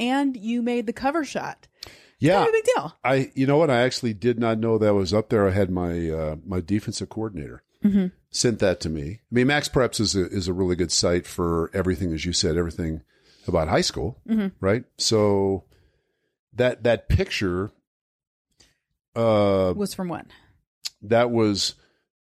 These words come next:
Speaker 2: immediately when the game ended in two thousand and fourteen in the state championship game.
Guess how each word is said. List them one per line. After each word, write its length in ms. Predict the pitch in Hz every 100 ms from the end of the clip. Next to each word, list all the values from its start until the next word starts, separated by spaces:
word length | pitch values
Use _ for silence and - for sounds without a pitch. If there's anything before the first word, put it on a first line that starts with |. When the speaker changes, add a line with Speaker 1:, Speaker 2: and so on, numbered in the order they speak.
| -
Speaker 2:
immediately 760 | 110 110 120 131 131 123 117
when 180 | 110 101
the 60 | 98
game 340 | 104 104 101
ended 480 | 101 87 78 80 90 - -
in 160 | 87
two 180 | - 113
thousand 400 | 104 95 90 92
and 80 | 87
fourteen 500 | - 95 85 104 101
in 60 | 87
the 60 |
state 240 | - 95 90
championship 580 | 104 104 87 78 80 73
game. 280 | 64 85